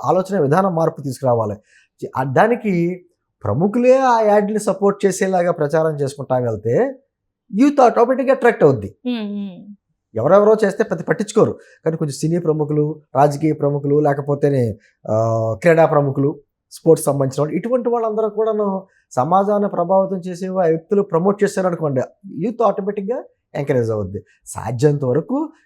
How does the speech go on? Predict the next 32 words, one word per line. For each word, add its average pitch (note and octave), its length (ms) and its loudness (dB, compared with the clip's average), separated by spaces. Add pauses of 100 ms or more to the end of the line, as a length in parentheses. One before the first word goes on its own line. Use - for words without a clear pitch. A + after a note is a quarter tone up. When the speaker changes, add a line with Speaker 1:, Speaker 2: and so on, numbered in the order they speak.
Speaker 1:
యూత్లో B3 680 2
ఆ D#3+ 80 -2
సంస్కరణలు G#3 540 -2
తీసుకొచ్చేలా A3+ 460 2
చేయాలి. E3+ 380 4 (400)
ఈరోజు F#3+ 300 0
శ్యామల G3 420 2
ఏ F#3+ 120 0
సమాధానం F3 460 -4
చెప్తుందో, E3+ 520 2 (220)
దీని D#3+ 160 4
గురించి E3+ 320 4
ఏమన్నా D#3+ 400 4 (280)
మరి E3+ 100 2
ఏమైనా E3 160 4
ప్రెస్ - 260 -2
మీట్ E3+ 160 -4
పెట్టి F3 160 -2
ఏమైనా D#3+ 240 -2
చెప్తుందా, E3 380 2
లేకపోతే F#3 260 0
న్యాయపరమైన E3+ 440 0
చిక్కులు E3+ 300 -8
ఏ D3 60 2
విధంగా E3+ 280 -2
ఎదుర్కొంటుందో E3 640 -2 (240)
ఏంటో G3 160 4
చూడాలి. F3 460 4 (460)
కాకపోతే G3 680 4 (220)
అనేకమైనటువంటి G3+ 760 -2
సూక్తులు, F#3+ 600 -2
నీతులు F3 640 0